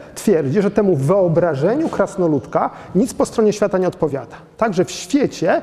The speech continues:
nie ma takiego obiektu, który sobie wyobraziłem. I podobnie z Pegasem. Proszę zwrócić uwagę, gdy mówimy: „Pegas nie istnieje”, to co? Wyobrażamy sobie skrzydlatego konia i mówimy: „Mojemu wyobrażeniu nic po stronie świata nie odpowiada. Nie ma skrzydlatych koni z krwi i kości”.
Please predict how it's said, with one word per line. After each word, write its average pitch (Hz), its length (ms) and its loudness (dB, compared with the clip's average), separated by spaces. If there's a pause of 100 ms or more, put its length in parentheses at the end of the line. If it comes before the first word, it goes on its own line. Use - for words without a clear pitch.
(280)
nie 196 340 4
ma 370 180 0
takiego 214 380 0
obiektu, 190 380 2
który 233 200 -2
sobie 220 260 2
wyobraziłem. 185 500 0
I 202 60 -4
podobnie 311 340 0
z 415 60 -2
Pegasem. 170 440 0
Proszę 220 220 0
zwrócić 254 320 0
uwagę, 226 300 2
gdy 160 120 2
mówimy: 196 280 2
„Pegas 180 340 0
nie 151 100 0
istnieje”, 247 280 0
to - 100 0
co? - 120 -4 (240)
Wyobrażamy 202 480 2
sobie 190 220 0
skrzydlatego 170 560 0
konia 143 540 -2 (260)
i 226 60 4
mówimy: 214 420 2 (500)
„Mojemu 208 500 2
wyobrażeniu 185 920 0
nic 202 280 2
po 247 120 -2
stronie 190 340 0
świata 175 360 -2
nie 156 120 2
odpowiada. 135 420 -2
Nie 190 140 2
ma 269 100 0
skrzydlatych 170 540 -2
koni 151 240 0
z - 80 -10
krwi - 260 -4
i 170 60 -2
kości”. - 580 -10